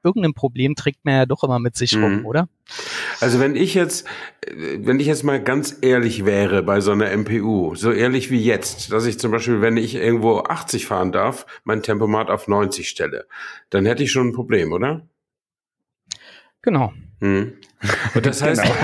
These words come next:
Speaker 2: wenn ich, wenn ich aber jemandem,
Speaker 3: Und das war's
Speaker 2: wenn
Speaker 3: dann,
Speaker 2: ich,
Speaker 3: Herr Anker.
Speaker 2: aber wenn,
Speaker 3: Tut mir leid.
Speaker 2: wenn ich mal um-,
Speaker 3: Sie können Taxi
Speaker 2: wenn ich
Speaker 3: fahren.
Speaker 2: umgekehrt jemandem erzähle, wo, wo achtzig steht, fahre ich immer genau achtzig,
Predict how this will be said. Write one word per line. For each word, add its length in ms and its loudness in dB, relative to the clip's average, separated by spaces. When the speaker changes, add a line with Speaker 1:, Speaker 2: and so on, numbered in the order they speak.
Speaker 2:
wenn 240 2
ich, 260 2
wenn 160 2
ich 240 2
aber 320 2
jemandem, 440 2
Speaker 3:
Und 200 0
das 240 0
war's 220 4
Speaker 2:
wenn 60 4
Speaker 3:
dann, 80 2
Speaker 2:
ich, 60 4
Speaker 3:
Herr 80 0
Anker. 200 2
Speaker 2:
aber 160 2
wenn, 140 2
Speaker 3:
Tut 160 4
mir 100 4
leid. 320 4
Speaker 2:
wenn 160 4
ich 140 4
mal 80 4
um-, 340 2
Speaker 3:
Sie 160 0
können 220 -2
Taxi 240 0
Speaker 2:
wenn 80 0
ich 80 2
Speaker 3:
fahren. 120 0
Speaker 2:
umgekehrt 540 2
jemandem 380 0
erzähle, 520 -2
wo, 160 2
wo 180 4
achtzig 420 -4
steht, 260 0
fahre 160 -2
ich 140 -4
immer 160 0
genau 340 2
achtzig, 440 -6